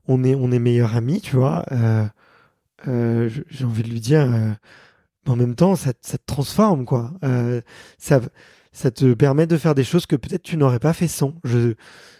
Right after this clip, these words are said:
tel que je te connais, parce que t'as besoin, t'as un peu d'orgueil, tu vois. Et toutes, toutes les, toutes les femmes ou tous les hommes ne fonctionnent pas à l'orgueil, mais, euh, euh, chez certains, chez certaines,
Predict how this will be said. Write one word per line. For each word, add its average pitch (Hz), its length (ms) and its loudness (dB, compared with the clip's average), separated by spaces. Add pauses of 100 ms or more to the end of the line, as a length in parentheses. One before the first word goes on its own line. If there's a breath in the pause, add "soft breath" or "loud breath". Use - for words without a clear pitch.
(120 loud breath)
tel 147 120 2
que 151 120 2
je - 80 -4
te 151 80 -2
connais, 143 380 0 (200 soft breath)
parce - 140 -2
que 139 80 -2
t'as 135 140 2
besoin, 131 280 2
t'as 135 140 -2
un 131 80 0
peu 143 120 0
d'orgueil, 127 460 0
tu - 160 -10
vois. 113 220 -2 (340 loud breath)
Et 139 120 -4
toutes, 175 300 -6
toutes 196 220 -4
les, 131 380 2 (320 soft breath)
toutes - 180 -12
les 120 80 2
femmes 151 400 2
ou 135 60 0
tous 135 120 -10
les 120 220 -2
hommes 147 140 4
ne 131 80 2
fonctionnent 117 380 -6
pas 139 100 0
à 139 60 -2
l'orgueil, 135 420 2
mais, 127 320 0
euh, 110 180 2 (600 loud breath)
euh, 110 580 0 (760)
chez - 200 -4
certains, - 840 -2
chez 143 160 -6
certaines, 160 520 0